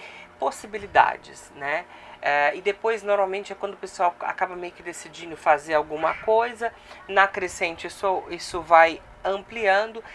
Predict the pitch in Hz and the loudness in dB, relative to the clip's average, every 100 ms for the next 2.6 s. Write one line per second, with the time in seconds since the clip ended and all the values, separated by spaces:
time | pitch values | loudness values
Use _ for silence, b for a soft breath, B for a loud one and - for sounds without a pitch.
0 | B B 185 - 208 285 349 - 208 175 | B B -12 2 4 4 -6 -6 -4 -2
1 | 170 165 156 156 - 185 190 - 214 - | -2 -2 -4 -4 -4 -4 -4 -8 -14 -14
2 | - 180 165 139 - - | 0 4 4 2 -8 -12